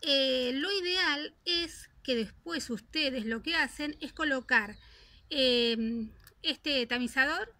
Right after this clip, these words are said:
o colador debajo de la canilla. ¿Para qué? Para que se salga toda la pulpa que tienen las semillas, ¿ven?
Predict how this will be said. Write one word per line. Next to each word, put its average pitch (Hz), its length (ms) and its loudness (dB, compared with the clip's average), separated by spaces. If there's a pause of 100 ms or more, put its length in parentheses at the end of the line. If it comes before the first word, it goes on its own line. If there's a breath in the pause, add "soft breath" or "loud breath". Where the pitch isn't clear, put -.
(120)
o 247 80 -10
colador 269 540 -2
debajo 269 440 4
de 311 100 0
la 247 120 4
canilla. 247 480 0
¿Para 285 260 4
qué? 226 180 0 (480 loud breath)
Para 392 240 4
que 320 160 -2
se 311 140 -2
salga 285 540 0
toda 339 280 -2
la 262 220 2
pulpa 254 420 0
que 233 100 -6
tienen 220 320 -2
las 214 140 -4
semillas, 208 540 -2
¿ven? 277 180 0